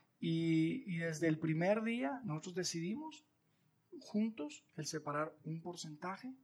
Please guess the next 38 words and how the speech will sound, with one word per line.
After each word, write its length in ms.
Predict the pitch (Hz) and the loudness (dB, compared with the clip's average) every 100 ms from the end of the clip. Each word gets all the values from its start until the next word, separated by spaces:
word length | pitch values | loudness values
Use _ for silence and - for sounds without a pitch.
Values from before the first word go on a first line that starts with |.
| _ _ _ _ | _ _ _ _
para 220 | - 135 - | 0 0 0
dar. 240 | - - - _ _ _ _ | -4 -6 -10 _ _ _ _
O 40 | |
sea, 160 | - 135 | -12 -10
lo 80 | 131 | -8
tengo 220 | 151 165 | -8 -6
haciendo 380 | 185 190 190 165 | -4 -4 -4 -4
desde 240 | 151 143 | -4 -6
antes 360 | 156 151 165 151 | -4 -4 -4 -8
de, 220 | 143 135 - - | -10 -14 -16 -12
de 120 | 139 | -10
que 340 | 135 143 131 - _ _ - | -6 -6 -8 -12 _ _ -18
existiera 640 | 151 - 156 - 160 156 | -10 -4 -4 0 2 2
esto 220 | 151 - | 0 -4
que 80 | 165 | -10
estamos 260 | - 147 156 | -10 -10 -10
tratando 300 | 156 151 151 | -8 -8 -8
de 60 | |
hacer 160 | 143 151 | -8 -8
juntos. 520 | 143 190 - 151 - _ _ _ _ _ _ _ _ _ | -8 -8 -12 -16 -16 _ _ _ _ _ _ _ _ _
Y 80 | 160 | -2
sabes, 720 | - 240 254 202 165 - - _ _ _ _ _ _ _ _ _ _ _ _ _ _ | 2 4 4 4 2 -2 -8 _ _ _ _ _ _ _ _ _ _ _ _ _ _
la 240 | - 165 170 | 2 4 4
verdad 340 | 180 185 214 | 2 0 0
es 120 | 196 | -2
que 100 | - | -2
no 120 | 170 143 | -4 -4
es 140 | - | -8
fácil. 380 | - - - - _ _ _ _ _ _ _ _ _ _ _ _ _ _ _ _ _ _ _ _ _ _ - | -10 -6 -6 -8 _ _ _ _ _ _ _ _ _ _ _ _ _ _ _ _ _ _ _ _ _ _ 2
Y 100 | 190 | 2
sobre 380 | - 185 180 170 | 6 6 6 2
todo 320 | 214 269 277 | 2 2 2
cuando 760 | 254 208 170 160 156 151 151 | 0 0 0 0 0 0 -2
los 200 | 151 151 | -2 -4
ingresos 340 | 156 147 185 233 | -6 -6 -6 -6
empiezan 320 | 208 190 214 | -4 -4 -4
a 60 | 208 | -4
crecer, 360 | 170 190 330 | -6 -4 -4